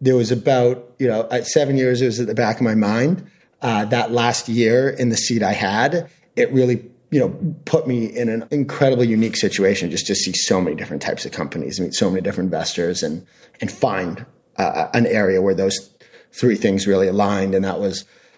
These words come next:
love food and beverage, love health and wellness. So knew the passion was there to be putting three hundred sixty-five days a year into something. Uh, the, the second bit, got to see a lot of the success stories,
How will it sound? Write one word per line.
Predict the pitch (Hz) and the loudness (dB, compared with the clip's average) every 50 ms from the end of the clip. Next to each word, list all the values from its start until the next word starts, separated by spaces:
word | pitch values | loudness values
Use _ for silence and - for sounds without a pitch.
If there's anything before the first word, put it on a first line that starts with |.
| _ - | _ -2
love | 127 120 117 107 101 98 - - - - | 0 2 2 2 0 -2 -6 -10 -16 -2
food | - - 131 117 | 2 2 4 4
and | 110 | 4
beverage, | 107 123 113 107 107 107 104 113 | 2 2 2 2 2 0 0 0
love | 107 98 98 | 0 0 0
health | - 92 95 95 - | 0 0 0 0 0
and | 104 98 | 0 0
wellness. | 104 104 104 104 104 107 104 104 - - - - - _ _ | 2 2 2 2 0 0 -2 -2 -4 -4 -6 -8 -10 _ _
So | - - - - 123 104 101 | -4 0 2 4 4 4 4
knew | 110 110 | 2 2
the | 101 98 | 0 0
passion | 98 - - 87 92 92 - 127 104 | -2 -2 0 0 0 0 0 0 0
was | 98 98 - | 0 0 2
there | 98 101 101 104 101 | 2 2 2 2 0
to | - 107 | -2 -2
be | 85 101 92 | -2 -2 -4
putting | 90 - 113 - - 90 90 87 - | -2 -2 -4 -4 -2 -4 -6 -6 -4
three | - 113 101 | -4 -2 0
hundred | 95 90 92 98 | 0 0 0 -2
sixty-five | - - 92 - - - 98 95 92 | -2 -4 -4 -6 -2 0 0 0 2
days | - - 92 92 98 | 0 0 -2 -2 -2
a | |
year | 95 98 98 92 | -2 0 0 0
into | 95 95 - | 0 -2 -4
something. | 98 - 107 98 98 98 110 107 107 110 113 117 120 - - - - _ _ _ _ _ - | -2 0 0 0 0 0 0 0 2 0 -2 -2 -6 -10 -20 -20 -20 _ _ _ _ _ -2
Uh, | 110 98 95 92 92 95 - - | 0 2 2 2 0 -2 -4 -4
the, | 120 113 110 101 90 - - - | -4 -2 0 0 0 0 -2 -4
the | 117 117 | -4 -2
second | - - - 113 107 - - 107 95 92 | 0 0 0 0 0 0 0 0 2 2
bit, | 110 104 98 95 90 - - _ _ _ _ _ _ _ _ _ _ _ _ | 0 0 2 0 -2 -4 -8 _ _ _ _ _ _ _ _ _ _ _ _
got | - - 110 110 - | -2 0 0 0 -2
to | - 98 | -2 -2
see | - - - 123 110 | 0 0 2 2 2
a | 101 | 2
lot | 101 101 95 95 95 95 | 2 2 2 2 2 0
of | 90 85 | -2 -2
the | 101 | -2
success | - - - 107 - - - 107 98 - - | -2 -2 -2 -2 0 0 0 2 2 0 0
stories, | - - 107 98 98 98 92 92 92 101 98 - - - | 2 4 4 6 4 4 2 0 0 -2 -2 -4 -8 -10